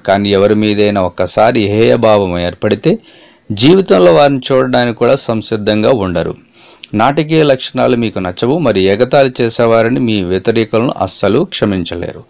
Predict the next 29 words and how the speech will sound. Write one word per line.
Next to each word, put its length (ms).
ఇక 100
చివరిగా 640
మీనరాశి. 640
మీరు 300
మీనరాశికి 720
చెందిన 220
వారైతే 500
మీరు 540
దాపరికత 760
లక్షణాన్ని 640
కలిగి 260
ఉంటారు. 480
ఎక్కువగా 540
కళల్లో 480
వివరించే 540
స్వభావాన్ని 640
కలిగి 280
ఉండే 280
మీరు 380
మీ 220
చుట్టుపక్కల 520
కూడా 260
ఒక 160
ప్రత్యేకమైన 600
వాతావరణాన్ని 600
కోరుకుంటారు. 800
మీరు 220
కోరుకున్న 460
విధంగా 440